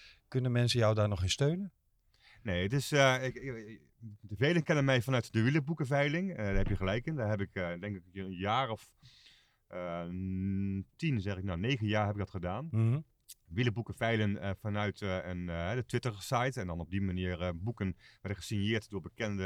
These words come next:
Speaker 2: eh, wielrenners. En, ja, die Merckx en Jan Jansen. En vervolgens werden ze voor een groter bedrag werden ze, werden ze, eh, eh, werden ze, eh, geveild.
Speaker 1: Voor het goede doel, hè?
Speaker 2: Voor het goede doel, ja. En dat
Speaker 1: Honderd procent
Speaker 2: waren,
Speaker 1: dus.
Speaker 2: waren verschillende goede
Speaker 1: Ja.
Speaker 2: doelen, maar waaronder ook bijvoorbeeld Team Joshua, eh, Hersentumorfonds.
Speaker 1: Hm.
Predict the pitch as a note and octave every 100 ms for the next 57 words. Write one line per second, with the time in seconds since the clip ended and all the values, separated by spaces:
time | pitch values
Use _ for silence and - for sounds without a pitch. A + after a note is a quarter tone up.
0 | F2+ - E2+ E2+ A#2 G#2+ A2 A2 G2 E2
1 | D2 D#2+ E2 F2 G2 G2+ - E2 D#2+ F#2
2 | G#2 G2 G2 - - - - - G2+ G#2+
3 | G2+ G2+ G2+ F2+ G2 F#2 A2+ G#2+ F2+ F#2+
4 | G2 F#2+ - G#2 G2 G2 G2 G2+ - G2
5 | G2 F2+ - - - - - _ _ _
6 | - - _ F#2+ F#2 F#2+ F#2+ G2 G2+ C3+
7 | D3+ E3+ - _ _ - A2 G2+ A#2+ A2+
8 | G#2 G2+ G2 A#2 C#3 A2 F2+ B2+ C3 A#2+
9 | B2 A2+ G#2+ C3 C3 G#2+ B2+ G2 F#2 G2
10 | A2 G2 C#3 C3 G2 A2 G#2 B2 B2+ A2
11 | G#2+ G2+ B2 C#3+ G#2+ G#2 G2+ G#2+ F#2+ -
12 | A2 F#2+ A#2 - A2+ A2+ A#2 - - -
13 | - F2+ F2+ F2+ A2+ A2+ B2 A2+ G2+ G#2
14 | G2 - - _ A#2+